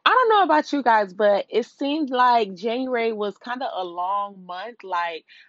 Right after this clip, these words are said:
I felt like January was still a part of two thousand nineteen. Like, it just seemed like it dragged out. But I'm not complaining because my birthday was January twenty-eighth, and I truly enjoyed myself. I had so much fun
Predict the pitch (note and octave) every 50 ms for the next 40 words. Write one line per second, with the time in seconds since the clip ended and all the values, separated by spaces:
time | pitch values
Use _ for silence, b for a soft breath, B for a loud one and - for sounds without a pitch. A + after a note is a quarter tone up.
0 | B - - A#3+ - - C4+ C4+ A#3+ A#3 A3 A3 G3 E3 G3+ G#3 G3+ G#3+ A3 G3+
1 | G3+ F#3+ F#3+ F3 F#3 F#3+ - - - G#3 G3 F#3 - - G3 F#3 F3 F3 F3 _
2 | - G#3+ G#3+ - F3+ F3 F3 F#3 E3+ F3 E3+ E3 E3+ F3 E3 - _ - - G3+
3 | F3+ F3 E3 D#3 D3+ E3 F3+ - G3 A3+ G3 A#3+ A3+ A#3 - _ - E4 E4+ E4+
4 | E4 D4+ C#4 C4 - F3 G3 G3 E3+ - F#3+ F#3+ F#3 F#3+ F#3+ F#3+ F#3+ F3+ - -
5 | - - E3+ E3 D#3+ D3 - b b b b b b b _ _ _ - B3 C4
6 | D4 C4 A3+ G#3+ G#3 - _ - F#3 G#3+ G#3 G3 F#3 F#3 - - - D4+ - -
7 | A3 F#3+ F#3+ G3 G3+ G3+ G#3 G3 - A3 G3 - G3+ F#3+ F3+ F3+ F#3+ G3 G3+ G3+
8 | A3+ A3+ A#3+ A#3+ B3 A3 G3 - G3 F#3+ G3+ A3 A3 G#3+ G#3 G#3 - - A#3 A3
9 | G#3+ G#3+ G#3 G#3+ A3 A3+ A#3+ - B B B B B B _ - F#3+ A3 A3 G#3+
10 | G3 - - - F#3 F3+ F3 F3+ G3 F#3 - - - A3 A#3 A#3+ B3+ C4+ B3+ -
11 | - G#3+ A3 A3 G3+ - G#3+ G#3 G#3 G#3 - F#3+ G3 G3 G3+ - G#3 G3+ G3 -
12 | G3 G3 G3 F#3+ F3+ - - _ _ - A#3 A#3+ C4 C4 B3+ A#3+ - - - A3+
13 | G#3+ G#3+ G#3 G#3+ G#3+ G3+